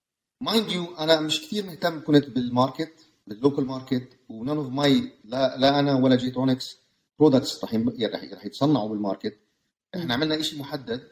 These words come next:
Speaker 1: اللي
Speaker 2: مم.
Speaker 1: هو ال outsourcing using the best talent that we have for a purpose of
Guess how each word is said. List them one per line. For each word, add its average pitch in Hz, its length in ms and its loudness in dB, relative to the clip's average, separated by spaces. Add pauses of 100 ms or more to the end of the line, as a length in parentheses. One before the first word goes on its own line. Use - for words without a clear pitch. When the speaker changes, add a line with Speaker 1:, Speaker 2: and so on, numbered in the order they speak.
(360)
Speaker 1:
اللي 143 160 -8
Speaker 2:
مم. 131 240 0
Speaker 1:
هو 123 100 4
ال 120 140 6
outsourcing 139 580 2 (460)
using 135 380 6
the 120 80 4
best 139 180 0
talent 135 400 2
that 120 140 0
we 120 140 -14
have 147 140 -8 (920)
for 147 120 10
a 143 40 6
purpose 180 640 4
of 135 200 6